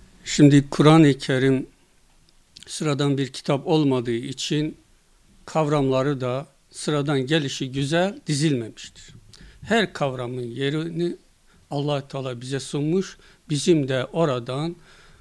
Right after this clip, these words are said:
o kavramları doğru değerlendirip, anlamlandırıp hikmet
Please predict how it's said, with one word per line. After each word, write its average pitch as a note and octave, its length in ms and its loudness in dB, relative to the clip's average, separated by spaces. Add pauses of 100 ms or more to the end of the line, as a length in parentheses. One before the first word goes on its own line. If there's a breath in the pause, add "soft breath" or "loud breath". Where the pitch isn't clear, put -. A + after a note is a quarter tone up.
(160 soft breath)
o E3+ 140 -4
kavramları B2+ 800 -4 (220)
doğru D3+ 360 0
değerlendirip, B2 840 -6
anlamlandırıp C3+ 1000 -4 (680 soft breath)
hikmet C#3 600 -6